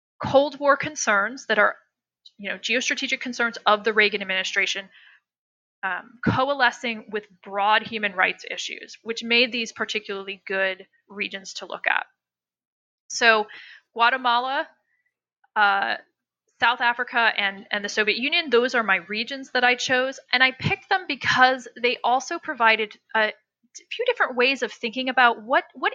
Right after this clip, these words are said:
actually is foreign policy influence. When we say that these religious groups had an influence on foreign policy,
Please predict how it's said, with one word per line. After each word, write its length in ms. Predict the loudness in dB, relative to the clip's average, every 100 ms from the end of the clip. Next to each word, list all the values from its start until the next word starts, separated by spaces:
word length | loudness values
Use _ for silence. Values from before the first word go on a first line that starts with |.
| 0
actually 340 | 0 -2 -4
is 220 | -2 -6 -8
foreign 360 | -8 -6 -6
policy 480 | -8 -8 -8 -10 -16
influence. 520 | -20 -18 -16 -16 -16
When 80 | -12
we 140 | -12
say 460 | -12 -2 0 2 -2 -8 -20 -6
that 140 | -6 -4
these 400 | -4 -4 -6 -14 -20 _
religious 440 | -6 -2 -2 -4 -6
groups 240 | -8 -6
had 180 | -2 0
an 120 | -2 -4
influence 540 | -6 -6 -4 -4 -2
on 140 | -4 -4
foreign 220 | -6 -6
policy, 640 | -6 -2 0 -2 -8 -10 -10